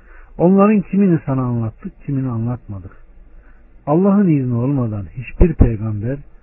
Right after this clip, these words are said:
herhangi bir ayeti kendiliğinden getiremez. Allah'ın emri geldiği vakitte iş gerçekten biter. İşte o zaman batıl işleyenler hüsranda kalırlar." Rabbimiz Subhanahu ve Teala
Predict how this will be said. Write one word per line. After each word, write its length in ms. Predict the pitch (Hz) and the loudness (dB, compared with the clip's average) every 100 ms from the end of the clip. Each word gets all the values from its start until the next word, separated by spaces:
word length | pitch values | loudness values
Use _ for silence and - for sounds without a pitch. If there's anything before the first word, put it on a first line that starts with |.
| - - | -20 -12
herhangi 680 | 123 123 107 190 190 147 | -6 -4 -4 -2 0 2
bir 80 | 127 | 0
ayeti 440 | 117 110 107 - | 0 -4 -6 -10
kendiliğinden 680 | - 135 120 107 101 104 123 | -10 -8 -6 -8 -8 -8 -10
getiremez. 540 | 101 98 104 92 85 87 - - - - - - - - - | -10 -12 -12 -14 -14 -18 -20 -20 -20 -20 -20 -20 -20 -20 -10
Allah'ın 440 | 123 127 139 196 | -6 -2 0 2
emri 300 | 170 135 120 | 2 0 -2
geldiği 460 | 110 113 110 143 131 | -2 -2 -2 -2 -2
vakitte 560 | 113 - - - 160 - - - - - - | -2 -8 -18 -14 -14 -14 -20 -20 -20 -20 -20
iş 200 | - - | -20 -14
gerçekten 580 | 113 107 - - 104 101 | -12 -12 -18 -18 -18 -14
biter. 320 | - - - - - - - - - - - - - | -10 -10 -10 -16 -16 -18 -20 -20 -20 -20 -20 -20 -18
İşte 260 | - - 120 | -18 -14 -10
o 80 | 117 | -6
zaman 440 | 113 107 98 95 | -6 -6 -8 -10
batıl 340 | 110 110 - 107 | -8 -10 -10 -12
işleyenler 680 | 98 - 104 95 98 110 120 - - - - | -12 -14 -16 -14 -14 -14 -16 -20 -20 -20 -20
hüsranda 480 | 107 - 107 95 98 | -18 -16 -16 -14 -16
kalırlar." 600 | - 98 95 90 90 - - - - - - _ _ - - - - - - - | -18 -18 -18 -18 -20 -20 -20 -20 -20 -20 -20 _ _ -20 -20 -20 -20 -20 -20 -4
Rabbimiz 360 | 151 156 175 175 | -2 0 -2 -2
Subhanahu 640 | - - 156 131 113 107 | -4 2 2 2 -4 -6
ve 80 | 104 | -6
Teala 560 | - 104 101 101 127 | -6 -10 -10 -10 -10